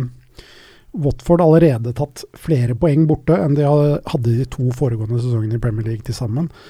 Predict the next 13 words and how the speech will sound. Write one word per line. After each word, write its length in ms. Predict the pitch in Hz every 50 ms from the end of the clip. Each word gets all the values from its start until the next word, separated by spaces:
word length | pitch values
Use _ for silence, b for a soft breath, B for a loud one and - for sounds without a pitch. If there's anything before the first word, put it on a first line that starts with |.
| b b b b b b
Så 580 | - - 170 156 156 151 143 143 147 143 135 127
de 120 | 139 139
har 160 | 139 139 143 139
jo 200 | 139 143 135 123
hatt 140 | 127 127
en 80 | 135 139
liten 240 | 127 120 - 113 113 120
renessanse 680 | 117 117 123 123 123 - 123 110 101 98 87 - - 139
der. 220 | 123 135 131 139 165
Eh, 320 | 170 151 139 143 143 143 143
jeg 120 | 147 139 127 -
tror, 640 | - - - 156 147 147 139 139 151 165 180 175 165
eh, 420 | 175 175 165 165 160 156 156 151